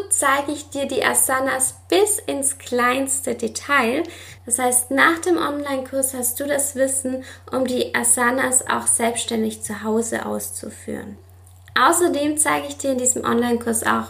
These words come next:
wie du zum Beispiel die verschiedenen Übungen anpassen kannst, wenn du Knieprobleme hast, Nackenschmerzen oder andere Schwierigkeiten. Das Ziel dieses Online-Kurses ist,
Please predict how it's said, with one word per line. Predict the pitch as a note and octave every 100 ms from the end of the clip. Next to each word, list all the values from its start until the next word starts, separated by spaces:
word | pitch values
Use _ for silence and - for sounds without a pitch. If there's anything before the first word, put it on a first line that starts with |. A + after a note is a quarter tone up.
| -
wie | A3 A3 G#3+ G#3+
du | A3 G#3
zum | - G#3+
Beispiel | A3+ G#3+ - - G#3+
die | G#3 G3+
verschiedenen | - A3 - B3 A3+ -
Übungen | A3+ A#3 A3 G#3+ A3
anpassen | A3 A3 A3 A3+ A3
kannst, | A3 - A3+ - - - - - -
wenn | A3+ A#3+
du | A#3 A#3 A#3+ A#3+ A#3+ A#3+ A#3+ - -
Knieprobleme | - F4+ F4 C#4+ C4 C#4+ C#4 C4+
hast, | B3+ B3+ B3 B3 - -
Nackenschmerzen | C4+ C4+ - C4 B3+ B3+ B3+ A#3+ - - B3 A#3+ -
oder | A3+ A3 A3+ -
andere | A3+ A3 A3 G#3+ A3
Schwierigkeiten. | - A3 A3 - - - - - - - - - - - - - - - - - - - - - - -
Das | A3 - - -
Ziel | D#4+ F4+ F#4 C#4+
dieses | A#3+ - - -
Online-Kurses | A3 G#3 G#3 G#3 A3 G#3+ A3+ -
ist, | - C4 -